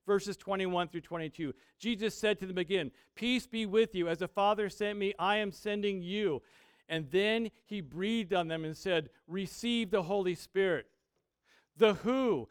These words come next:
that is the second person of the Godhead, then tells these men how they can do the impossible. He gives them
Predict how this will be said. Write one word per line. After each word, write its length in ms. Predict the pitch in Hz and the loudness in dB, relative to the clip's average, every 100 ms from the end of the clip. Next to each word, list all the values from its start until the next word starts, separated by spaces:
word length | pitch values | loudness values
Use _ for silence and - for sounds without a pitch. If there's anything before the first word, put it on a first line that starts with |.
| _ | _
that 160 | 196 202 | -2 0
is 220 | 220 175 | 0 -2
the 100 | 202 | -8
second 500 | - 226 233 240 208 | -4 0 2 0 -6
person 440 | - 220 - 208 202 | -2 -2 -2 -8 -2
of 200 | 190 170 | -2 -2
the 80 | 170 | -2
Godhead, 600 | 185 185 202 175 156 123 - - | 4 6 6 4 0 -2 -18 4
then 300 | 208 254 254 | 4 6 2
tells 340 | 233 233 185 | 2 2 2
these 260 | 220 208 175 | -2 -4 -2
men 240 | 202 190 - - | -2 -2 -8 -20
how 600 | - 196 220 233 240 190 - - | -10 4 8 10 8 6 2 2
they 100 | 214 | 2
can 200 | - 220 | 4 -2
do 180 | 180 220 | 0 -2
the 140 | 196 | 0
impossible. 760 | 175 139 175 175 165 143 123 - _ _ _ _ _ - | -2 0 2 2 0 -8 -8 -10 _ _ _ _ _ 0
He 140 | 277 | 0
gives 440 | 185 240 254 190 175 | 2 0 0 -2 2
them 280 | 214 220 | 4 4